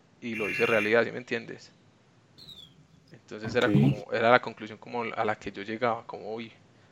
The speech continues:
Speaker 1: como ese es el poder de sentarse a uno imaginarse las cosas. Sí, ya uno después se para y las hace suceder, ¿sí me entiendes?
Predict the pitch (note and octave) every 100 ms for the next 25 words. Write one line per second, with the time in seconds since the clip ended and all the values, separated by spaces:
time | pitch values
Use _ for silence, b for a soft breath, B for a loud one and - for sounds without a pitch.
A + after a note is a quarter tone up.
0 | _ _ _ _ - B2 G#2+ A2+ B2+ -
1 | A2+ G2 A2 A#2 G#2+ G#2+ G2+ A2+ A2 -
2 | A2 G2+ A2 A#2+ A2 G2 G2+ - B2 -
3 | - C#3 - - - - _ _ _ _
4 | _ _ - - _ A2+ F#2 - B2 -
5 | A2 A#2+ D3+ D3+ A#2 A2+ - G2 - -
6 | F#2+ A2+ A2 G#2 G2+ G2+ A2 A#2 B2 A2
7 | G2 G#2+